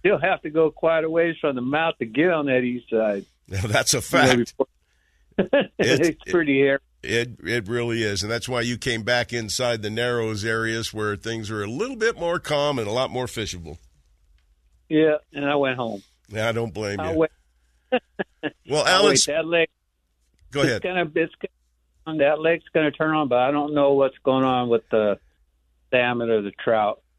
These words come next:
Speaker 1: I don't know.
Speaker 2: I think we're too late on the kings out there. They probably already tried their thing with, as soon as that water came in, that anything that was gonna try to spawn up that way probably headed north. But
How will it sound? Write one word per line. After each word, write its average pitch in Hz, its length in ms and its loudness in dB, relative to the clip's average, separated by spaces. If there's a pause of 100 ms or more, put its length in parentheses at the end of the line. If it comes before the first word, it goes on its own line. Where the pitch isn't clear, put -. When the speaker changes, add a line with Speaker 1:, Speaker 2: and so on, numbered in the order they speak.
(300)
Speaker 1:
I 113 120 -2
don't 110 140 -4
know. 104 200 -4 (180)
Speaker 2:
I 135 140 0
think 143 180 -4
we're 131 80 -2
too 143 200 -2
late 131 280 0
on 117 140 -2
the 107 60 -6
kings 113 440 -4
out 98 180 -2
there. 98 180 -4
They 107 120 -4
probably 104 400 -4
already 101 260 -4
tried 101 320 -4
their 98 140 -6
thing 101 480 -6
with, 101 160 -8
as - 180 -6
soon 117 140 -2
as 101 100 -6
that 92 160 -2
water 101 340 -4
came 92 300 -8
in, 92 200 -8
that 95 140 -12
anything 104 460 -6
that 90 80 -10
was 90 160 -10
gonna 98 180 -8
try 101 220 -6
to 90 80 -8
spawn 101 500 -4
up 92 140 -10
that 98 260 -6
way 95 200 -8
probably 90 500 -6
headed 95 260 -6
north. 92 400 -6
But 90 140 -12